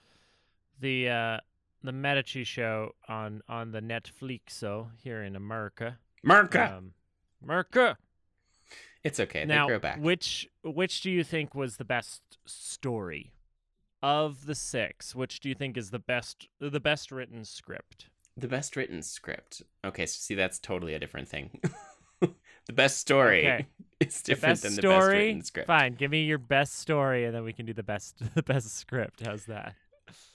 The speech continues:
Speaker 2: As far as the best story, it's probably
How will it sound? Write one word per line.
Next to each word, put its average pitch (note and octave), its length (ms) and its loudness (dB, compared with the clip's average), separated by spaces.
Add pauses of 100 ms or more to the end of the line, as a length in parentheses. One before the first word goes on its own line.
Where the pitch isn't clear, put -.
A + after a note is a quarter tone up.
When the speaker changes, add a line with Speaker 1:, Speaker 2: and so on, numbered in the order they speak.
(140)
Speaker 2:
As C#3 180 0
far D3 240 2
as B3+ 140 -2
the A3 80 -2
best A#2 340 -2
story, G2+ 420 0 (100)
it's G2 180 -6 (180)
probably G#2+ 960 -4